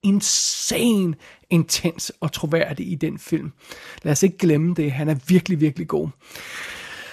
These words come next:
Så det var vores bad guy, mister Kananga, øh, oh, sorry, doktor Kananga.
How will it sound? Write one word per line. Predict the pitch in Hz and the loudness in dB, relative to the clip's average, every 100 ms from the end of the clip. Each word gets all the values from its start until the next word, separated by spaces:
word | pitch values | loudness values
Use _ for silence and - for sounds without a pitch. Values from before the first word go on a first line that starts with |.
| - | 0
Så | - | 4
det | 165 | 8
var | 233 226 | 10 12
vores | 214 190 | 12 10
bad | - 170 175 180 | 10 10 10 10
guy, | 208 185 | 8 8
mister | 185 - | 6 6
Kananga, | 175 185 170 160 196 175 | 2 4 6 4 8 10
øh, | 165 | 10
oh, | 175 | 8
sorry, | 165 170 170 - | 6 6 6 8
doktor | 180 175 208 | 8 8 2
Kananga. | 185 160 143 170 | 4 4 4 4